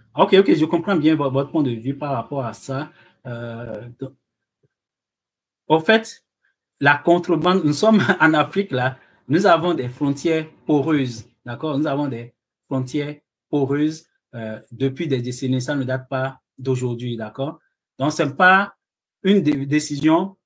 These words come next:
dé-, délibérée du Niger aujourd'hui de laisser les produits entrer dans son pays par le fleuve. Ça se fait depuis des décennies, depuis des siècles que les populations des deux rives, euh, transportent leurs produits comme ça. Donc, c'est pas que,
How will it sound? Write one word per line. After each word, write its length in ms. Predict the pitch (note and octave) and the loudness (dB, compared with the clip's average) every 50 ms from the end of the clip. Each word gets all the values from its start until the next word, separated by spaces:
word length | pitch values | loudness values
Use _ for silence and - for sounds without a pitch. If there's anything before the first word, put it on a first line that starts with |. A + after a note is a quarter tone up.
| _ _ - | _ _ -6
dé-, 340 | C3 C3 E3+ E3 D#3+ - - | -2 0 0 0 0 -4 -4
délibérée 760 | C3 D3 D#3+ E3 F3+ E3+ D#3 D#3+ E3 F3 F#3 F#3+ G3 G3 F#3+ _ _ _ _ _ _ _ _ _ _ _ _ | -2 -2 0 0 0 0 0 0 0 0 0 -2 -2 -2 -6 _ _ _ _ _ _ _ _ _ _ _ _
du 140 | B2+ C3 C#3 | -8 -4 -2
Niger 360 | C#3+ D3+ C#3+ C#3 F3 E3+ - | 0 0 0 0 -2 -2 -2
aujourd'hui 640 | D3+ C3+ B2+ C3+ B2+ B2+ B2 B2 D3 D#3+ F3+ F3+ _ _ _ _ _ _ C3+ | -2 -4 -4 -4 -4 -6 -4 -2 -2 -4 -4 -6 _ _ _ _ _ _ -4
de 60 | C#3+ | -4
laisser 460 | D3 C#3+ C#3 - - G#3 F#3+ F#3+ E3+ | -2 -4 -4 -2 0 0 0 2 0
les 140 | C3 C3 B2+ | -2 -4 -6
produits 340 | B2+ - C#3+ C#3 D3+ F3 - | -4 -4 -6 -4 -4 -4 -4
entrer 340 | C3+ C3+ C3 C3 - D#3 | -4 -6 -6 -4 -6 -6
dans 120 | C3 A#2+ - | -6 -6 -6
son 160 | - D#3 D#3+ | -6 -6 -6
pays 460 | D#3+ D3 C3 C3 C3+ D3 D#3+ E3+ - _ _ _ _ _ _ _ | -4 -4 -4 -4 -2 -4 -4 -6 -10 _ _ _ _ _ _ _
par 140 | F3 E3+ E3 | -2 0 0
le 80 | D3 | 0
fleuve. 220 | C3 B2+ - D3+ C3+ | -2 -2 -2 -2 -2
Ça 160 | - F#3+ F#3 | -2 -4 -6
se 120 | - E3 | -4 -6
fait 220 | C3+ - F#3+ F3 D3 | -6 -4 -4 -4 -4
depuis 240 | C#3 B2+ C3 - D3 | -4 -6 -8 -6 -6
des 140 | C3+ B2 | -4 -4
décennies, 480 | B2 B2 C#3 C3+ - D3+ C#3+ D#3 E3+ D3 | -4 -4 -4 -4 -2 -2 -2 -2 -2 -2
depuis 260 | C3 B2+ C3 - E3+ | -2 -4 -6 -8 -8
des 120 | D3+ C3+ B2+ | -6 -6 -6
siècles 520 | - - - G3 F3+ E3 E3 C#3+ A#2+ - - _ _ _ _ - | -6 -4 -2 -2 -2 -2 -4 -8 -10 -10 -12 _ _ _ _ 0
que 80 | F#3 | 2
les 200 | F3+ E3 C3+ B2 | 4 4 2 0
populations 520 | B2+ - - - - D3+ C#3+ G2 - F#3 D3+ | -4 -6 -6 -6 -4 -4 -4 -4 -4 -4 -4
des 140 | B2+ A#2 | -4 -4
deux 200 | A2 B2+ D#3 D#3+ | -2 -2 -2 -2
rives, 400 | C#3 A#2+ B2+ C#3+ D3+ D#3 E3 D#3+ - _ _ _ _ _ _ _ _ - C3+ | -2 -2 -2 -2 -2 -2 -4 -6 -10 _ _ _ _ _ _ _ _ -14 -10
euh, 100 | B2 A#2 A#2+ A#2+ - - _ _ | -8 -8 -8 -8 -10 -16 _ _
transportent 460 | - D3+ C#3 C3+ - - F3 D#3+ - | -4 -4 -2 -2 -2 -2 -4 -2 -2
leurs 160 | C3+ C#3+ D3+ D3 | -2 -4 -4 -2
produits 460 | D3 C#3 C3+ C3 C3+ D#3+ D#3+ D#3 - | -4 -4 -4 -4 -4 -6 -6 -8 -8
comme 180 | - C#3 B2 | -6 -6 -6
ça. 380 | A#2 - - D#3+ D#3 C3+ B2 - _ _ _ _ _ | -6 -4 -2 -2 -2 -4 -6 -12 _ _ _ _ _
Donc, 100 | D3+ D#3+ | -4 -2
c'est 160 | E3 E3+ C#3+ | 0 0 0
pas 160 | - G3 F#3 F#3 | 2 2 2 4
que, 340 | - G#3 G3 G3 G3 G3 | 6 8 8 8 8 4